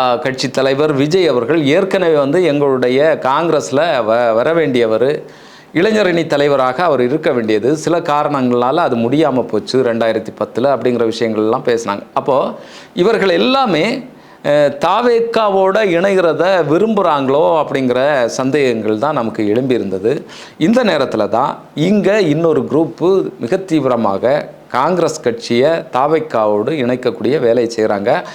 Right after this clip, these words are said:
அதுல நாம் பேசின பலரும் இருக்கிறாங்க. குறிப்பாக காங்கிரஸ் பேரியக்கத்தினுடைய பொதுச் செயலாளர் கே சி வேணுகோபால், மாணிக்கம் தாக்கூர், இவர்கள் எல்லாம் இதனுடைய பின்னணியில இருக்கிறாங்க அப்படிங்கிறது வந்து சொல்லப்படுகிறது. சரி,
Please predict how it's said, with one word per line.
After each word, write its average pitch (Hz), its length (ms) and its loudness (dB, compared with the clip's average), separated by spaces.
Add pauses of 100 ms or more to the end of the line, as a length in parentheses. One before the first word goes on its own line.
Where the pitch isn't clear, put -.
(160)
அதுல 139 240 0
நாம் 135 260 0
பேசின 185 500 0
பலரும் 160 400 2
இருக்கிறாங்க. 120 600 0
குறிப்பாக 180 840 0 (280)
காங்கிரஸ் 190 500 0
பேரியக்கத்தினுடைய 135 920 0 (540)
பொதுச் 147 220 -2
செயலாளர் 120 540 0
கே 151 160 0
சி 151 200 0
வேணுகோபால், 117 800 0 (380)
மாணிக்கம் 135 520 0
தாக்கூர், 113 400 0
இவர்கள் 127 340 0
எல்லாம் 160 280 2
இதனுடைய 123 420 2
பின்னணியில 147 440 0
இருக்கிறாங்க 139 640 0
அப்படிங்கிறது 113 540 0
வந்து 107 640 0
சொல்லப்படுகிறது. 104 720 -2 (120)
சரி, 120 340 -2